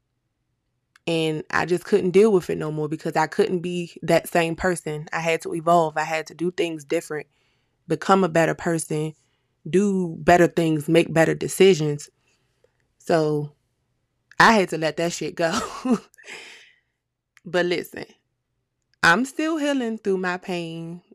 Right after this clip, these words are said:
and my trauma and my hurt. But I decided that I couldn't let, let that shit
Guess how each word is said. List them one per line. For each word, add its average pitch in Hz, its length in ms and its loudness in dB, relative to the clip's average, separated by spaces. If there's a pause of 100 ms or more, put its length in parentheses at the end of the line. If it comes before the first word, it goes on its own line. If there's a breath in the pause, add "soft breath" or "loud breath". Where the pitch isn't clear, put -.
(120)
and 156 140 -10
my 160 140 -6
trauma 165 680 -8 (540)
and 151 160 -8
my 156 180 -4
hurt. - 480 -6 (1900)
But 170 120 -4
I 175 120 4
decided 185 600 -2
that 156 280 -4 (1300)
I 175 100 2
couldn't 220 260 -2
let, 185 280 -4
let 180 280 -4
that 175 180 -2
shit - 360 -8